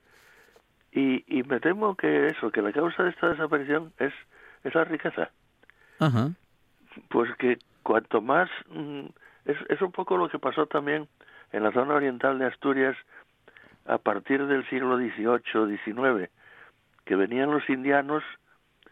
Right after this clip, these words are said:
Speaker 1: y, y bueno, pues había que hacer cosas nuevas y entonces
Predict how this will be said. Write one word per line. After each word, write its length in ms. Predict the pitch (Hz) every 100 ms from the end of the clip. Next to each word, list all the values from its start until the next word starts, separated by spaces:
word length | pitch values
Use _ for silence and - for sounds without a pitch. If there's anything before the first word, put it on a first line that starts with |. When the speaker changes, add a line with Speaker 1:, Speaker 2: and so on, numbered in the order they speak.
| _ _ _ -
Speaker 1:
y, 640 | 117 113 110 110 101 95 _ _ _ _ -
y 120 | -
bueno, 260 | 107 127 139
pues 220 | - 101 - - - - _
había 300 | - 113 127
que 80 | 135
hacer 200 | - 143
cosas 300 | 143 135 135
nuevas 320 | 151 151 160 131
y 40 |
entonces 340 | 110 117 139